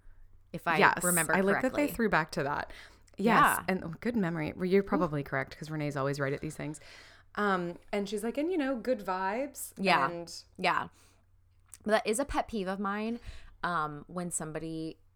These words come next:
Speaker 1: wants a different job or, like, something to change in their life, but they've put zero oomph behind it. I understand if you're like, "I need to work here until I save," let's just make up a number. Be like, "I need to save three thousand dollars before I can quit and do the thing I wanna do," or,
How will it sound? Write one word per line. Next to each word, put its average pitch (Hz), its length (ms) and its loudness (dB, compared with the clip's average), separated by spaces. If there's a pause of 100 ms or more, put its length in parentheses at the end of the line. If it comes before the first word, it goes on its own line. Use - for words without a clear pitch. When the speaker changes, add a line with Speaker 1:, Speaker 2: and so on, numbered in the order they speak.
(720)
Speaker 1:
wants 165 440 0
a - 40 -2
different 170 380 -4
job 156 420 0
or, 175 140 -2
like, 147 220 -2
something 185 360 -2
to 170 80 -10
change 143 300 -6
in 156 80 -6
their 156 120 -2
life, 165 220 0
but - 120 -8
they've 156 180 -4
put - 200 -4 (200)
zero 147 560 0
oomph 143 340 -12
behind 190 360 0
it. 294 260 -4 (420)
I 208 140 4
understand 240 540 0
if - 100 -6
you're 185 100 -2
like, 170 280 0
"I - 180 4
need 247 200 -2
to 254 100 -6
work 170 240 -2
here 170 180 -4
until 170 240 -4
I 151 80 0
save," 143 540 -2
let's 156 260 -6
just - 240 -10
make 147 140 -6
up 165 100 -6
a 143 40 -4
number. 135 260 -6
Be - 100 -10
like, 139 160 -6
"I 156 80 2
need 196 140 -2
to 202 80 -4
save 170 200 -2
three 170 140 -8
thousand 143 280 -2
dollars 139 300 -4
before 143 280 -8
I 139 40 -8
can 147 160 -12
quit 143 360 -6
and 147 100 -10
do 143 80 -8
the 143 100 -10
thing 139 160 -12
I 123 100 -6
wanna 120 180 -10
do," 90 200 -12
or, 131 140 -6